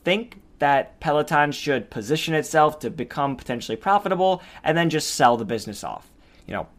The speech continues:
get it into a healthy spot so it's attractive to some bigger company and dump it and move on. That does not seem like the Barry McCarthy way. It does not seem like the way he is going to choose.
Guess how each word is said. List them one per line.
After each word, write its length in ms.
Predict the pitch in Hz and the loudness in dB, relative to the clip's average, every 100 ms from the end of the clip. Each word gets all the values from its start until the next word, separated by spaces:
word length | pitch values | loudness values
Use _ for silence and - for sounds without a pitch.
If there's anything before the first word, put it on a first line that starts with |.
| - _ _ - | -20 _ _ -2
get 160 | 170 | 0
it 140 | 185 139 | 2 2
into 340 | 165 160 156 | 0 0 2
a 40 | |
healthy 280 | 151 151 147 | 4 4 2
spot 480 | 131 - 143 139 - - | -4 2 6 6 4 -4
so 120 | - | -4
it's 120 | 139 - | -4 -4
attractive 600 | - 170 160 160 156 147 | -4 4 6 6 0 -2
to 80 | 135 | -4
some 260 | 135 110 | -4 -4
bigger 200 | 110 104 | -6 -8
company 580 | - 175 165 156 156 - - | -4 -4 -2 -2 -2 -6 -12
and 220 | 101 - - | -14 -16 0
dump 260 | 147 151 | 2 4
it 220 | 156 156 - | 2 2 0
and 320 | 104 98 101 | -10 -12 -8
move 400 | 113 127 131 117 - | -4 -2 -2 -4 -6
on. 380 | 135 123 87 82 _ _ _ _ _ _ _ _ | -2 0 -2 -10 _ _ _ _ _ _ _ _
That 280 | 110 113 156 | -6 -2 -2
does 160 | 120 | -2
not 220 | 127 185 165 | 2 2 2
seem 280 | 175 165 | -2 -2
like 400 | 156 151 151 - | 4 4 4 0
the 240 | - 131 123 | -6 -2 -2
Barry 300 | 104 135 135 | -2 -2 0
McCarthy 500 | 127 131 127 120 110 | -2 -2 -2 -4 -8
way. 300 | 107 123 160 | -2 0 0
It 60 | |
does 140 | 135 120 | -2 -2
not 240 | 127 131 | 0 0
seem 180 | - 127 | -2 -4
like 160 | 123 - | -4 -4
the 80 | |
way 180 | 117 117 | -4 -4
he 160 | 107 117 | -4 -6
is 120 | 101 | -8
going 260 | 117 113 107 | -8 -8 -8
to 120 | - | -12
choose. 680 | - - 110 131 202 226 | -10 -8 -4 -2 -4 -8